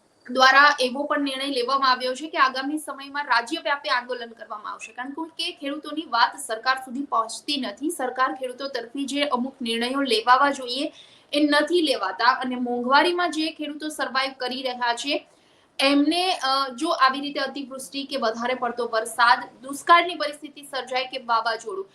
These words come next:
આવી તમામ પરિસ્થિતિમાં જ્યારે ઊભા પાકને નુકસાન પહોંચે છે, ખેડૂતોના ખેતરો ધોવાઈ જાય છે અને એ સમયે જે પરિસ્થિતિ ઊભી થાય છે એ સમયે તમારે ખરેખર,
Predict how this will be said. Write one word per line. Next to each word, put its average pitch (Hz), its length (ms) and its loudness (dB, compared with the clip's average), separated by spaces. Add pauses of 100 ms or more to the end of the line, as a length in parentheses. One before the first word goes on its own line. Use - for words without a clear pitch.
(220)
આવી 302 200 6
તમામ 339 340 -6
પરિસ્થિતિમાં 311 640 -8
જ્યારે 277 340 -4
ઊભા 254 340 -10
પાકને 262 520 -6
નુકસાન 269 520 -6
પહોંચે 269 380 -6
છે, 285 240 -8
ખેડૂતોના 262 680 0 (260)
ખેતરો 381 460 4
ધોવાઈ 247 400 4
જાય 226 240 -4
છે 311 140 -8
અને 294 240 -8
એ 311 140 -4
સમયે 339 320 -6
જે 320 120 -6
પરિસ્થિતિ 294 560 -8
ઊભી 262 240 -16
થાય 240 240 -6
છે 277 120 -12
એ 262 140 -6
સમયે 254 300 -10
તમારે 233 300 -4
ખરેખર, 254 680 2